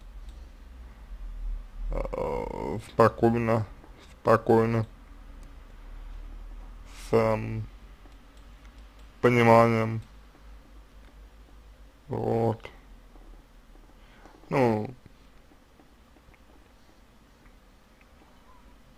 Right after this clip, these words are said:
мне так, по крайней мере, видится. Вот.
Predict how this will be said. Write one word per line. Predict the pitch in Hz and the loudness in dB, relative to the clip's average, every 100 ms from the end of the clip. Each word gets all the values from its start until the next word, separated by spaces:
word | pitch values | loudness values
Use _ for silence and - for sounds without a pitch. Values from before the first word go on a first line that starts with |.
| - - | -20 -16
мне | - 117 120 113 | -2 4 6 6
так, | 101 98 - - - - - - - 127 | 4 -2 -4 -20 -20 -20 -20 -20 -20 -8
по | 127 | -8
крайней | - 104 101 | -4 -4 -2
мере, | 104 101 - 127 - - - - - - - - - 110 | -4 -4 -6 -10 -14 -20 -20 -20 -20 -20 -20 -20 -16 -8
видится. | 107 95 95 - - - - - - - - - - - - - - - - - - - - - - - - - - - 117 | -6 -6 -8 -10 -20 -20 -20 -20 -20 -20 -20 -20 -20 -20 -20 -20 -20 -20 -20 -20 -20 -20 -20 -20 -20 -20 -20 -20 -20 -18 -10
Вот. | 110 101 101 - | -8 -6 -6 -8